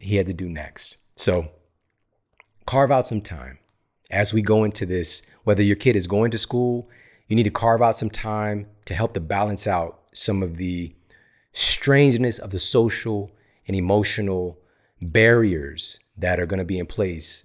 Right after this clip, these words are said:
as they're standing on an X spot on the ground, six feet from another student.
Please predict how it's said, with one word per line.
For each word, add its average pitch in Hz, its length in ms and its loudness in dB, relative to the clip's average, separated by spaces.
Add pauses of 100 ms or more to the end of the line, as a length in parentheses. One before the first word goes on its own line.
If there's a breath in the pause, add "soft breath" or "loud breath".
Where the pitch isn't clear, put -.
as 85 220 -4
they're 85 360 -8 (540)
standing 107 480 4
on 95 200 2
an 87 60 -6 (120)
X - 420 0 (680)
spot - 440 2
on 98 80 -8
the 95 60 -6
ground, 92 360 -4
six - 220 0
feet 98 180 -6
from 92 160 -8
another 85 260 -12
student. - 500 -14